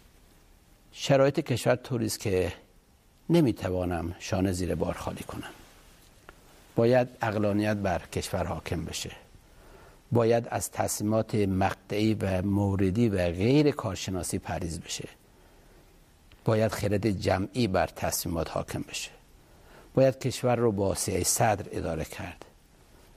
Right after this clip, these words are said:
باید در چارچوب قانون عمل کرد. و بایدها و بایدهای دیگه‌ای که چون من خودم رو یک آدم قانونمدار می‌دانستم و همیشه اصرار به اجرای قانون داشتم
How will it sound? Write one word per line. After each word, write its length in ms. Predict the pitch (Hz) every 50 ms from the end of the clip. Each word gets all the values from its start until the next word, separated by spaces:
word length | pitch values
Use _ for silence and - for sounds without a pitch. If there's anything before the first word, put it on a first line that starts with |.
| - -
باید 300 | - 110 104 107 110 107
در 140 | 98 101 95
چارچوب 500 | - - 101 90 85 - - - - 98
قانون 440 | - - - 92 95 90 90 90 82
عمل 260 | - 85 82 82 80
کرد. 360 | - - - - 120 104 - - _ _ - - _ - - - - - - - - - - - 175
و 100 | 180 170
بایدها 640 | 147 147 135 127 127 127 117 104 98 110 131 123
و 120 | 120 117
بایدهای 540 | 95 104 101 104 104 101 90 98 127 123 117
دیگه‌ای 400 | 110 104 95 98 110 117 120 117
که 480 | 110 - - 120 110 110 107 101 101 - - - - - - - -
چون 180 | - - 180 170
من 140 | 165 151
خودم 440 | 139 - - 175 170 151 135 113 101
رو 240 | 98 92 87 78 - - - - - - -
یک 160 | 143 147 131 -
آدم 280 | - 104 117 123 123 120
قانونمدار 840 | - - 113 101 92 98 98 95 98 98 95 104 117 110 90 - - - - _ -
می‌دانستم 720 | 95 92 92 90 85 82 82 - - - 101 101 104 110 - - - _ _ _ _ _ - - - - - -
و 60 | -
همیشه 400 | - 113 113 113 107 - - 147 - -
اصرار 400 | 123 - - - 180 175 170 135
به 220 | 110 107 104 104
اجرای 280 | 101 98 101 95 92 92
قانون 320 | - 98 87 90 92 87
داشتم 420 | 85 82 - - - 90 90 104